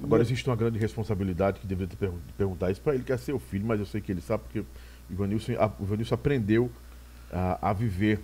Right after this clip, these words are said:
Speaker 1: no meio do forró. Muito jovem aprendeu a viver porque,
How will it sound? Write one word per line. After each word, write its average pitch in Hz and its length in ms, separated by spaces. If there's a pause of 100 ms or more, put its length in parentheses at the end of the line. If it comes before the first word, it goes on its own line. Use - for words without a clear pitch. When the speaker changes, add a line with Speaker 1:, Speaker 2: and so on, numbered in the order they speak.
Speaker 1:
no 107 140
meio 101 240
do 98 120
forró. 73 440 (520)
Muito 127 400
jovem 107 400
aprendeu 113 320
a 107 40
viver 98 200
porque, 117 360